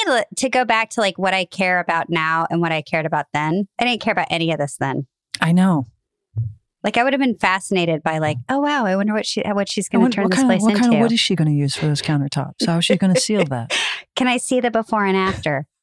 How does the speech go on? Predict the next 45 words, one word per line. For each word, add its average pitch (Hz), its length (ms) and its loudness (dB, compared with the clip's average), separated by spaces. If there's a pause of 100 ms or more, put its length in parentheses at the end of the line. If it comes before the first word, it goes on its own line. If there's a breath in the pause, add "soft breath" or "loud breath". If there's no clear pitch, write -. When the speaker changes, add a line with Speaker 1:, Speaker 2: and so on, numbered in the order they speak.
(180)
Speaker 2:
Are 180 60 2
you 190 140 4
doing 202 240 4
exposed 196 600 2
beams 247 480 2
or 160 300 2
are 160 120 0
we 156 120 -2
gonna 156 360 0 (220)
Speaker 1:
Exactly. 185 760 0 (360 loud breath)
Meanwhile, 233 360 2
you 208 180 0
and 196 80 0
I 190 120 2
are 180 120 0
just 175 240 -4
like, 175 200 -2 (540)
"Hey. 392 300 0 (140)
Speaker 2:
Hmm. 294 180 4 (840)
Speaker 1:
Hey, 349 140 0
Kit." 165 680 4
Speaker 2:
<laughs> - 40 -20 (160)
Speaker 1:
Okay, 240 280 0
so 240 160 -2
she 277 200 0
tells 262 280 0
us 247 180 0
that 226 100 -2
she's - 200 -4
gonna 214 200 0
have 196 180 0
a 190 60 -4
jazz 175 320 -2
quartet, 160 500 -2 (320)
and 175 640 0 (220)
we 185 720 -2 (140)
teach 180 200 -2
her 180 100 0
about 165 240 -2
the 170 80 -2
lesbian 170 560 -2
phone 156 260 0
tree. - 200 -2
Speaker 2:
Which 190 140 0
does 240 300 4